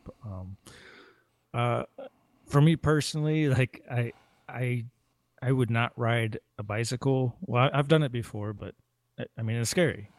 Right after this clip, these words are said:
Ri-, riding a bike on the road, and you got these cars that don't give a shit about you. You know,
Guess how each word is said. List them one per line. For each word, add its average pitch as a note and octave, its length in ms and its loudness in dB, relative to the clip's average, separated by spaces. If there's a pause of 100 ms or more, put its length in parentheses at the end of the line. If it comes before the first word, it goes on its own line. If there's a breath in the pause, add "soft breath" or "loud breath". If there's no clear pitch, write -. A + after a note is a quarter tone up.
(140)
Ri-, G#2+ 200 -6
riding B2 340 2
a C3+ 40 2
bike A2 320 -2
on A#2 80 2
the C3 80 4
road, G2 340 -2 (600)
and A2 100 -2
you A2 60 0
got A2+ 120 0
these C#3+ 140 -2
cars A#2 720 -2 (540)
that G2 180 -4 (380)
don't B2+ 160 2
give D3+ 100 4
a C3+ 60 0
shit D3 160 4
about F#2 260 -6
you. B2 200 -6 (220)
You A2+ 60 -6
know, G#2 220 -4